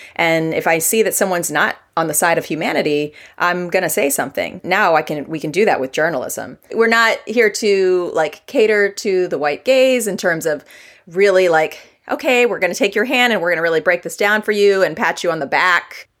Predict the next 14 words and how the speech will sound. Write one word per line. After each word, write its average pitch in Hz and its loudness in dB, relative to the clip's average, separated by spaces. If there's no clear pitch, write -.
It's 175 2
like, 160 0
"Hey, 262 0
we're, 233 0
we're 220 0
this 262 0
resource. 147 0
You 160 -10
said 226 0
you 226 -2
wanted 214 0
to 226 -2
learn 208 2
more 202 2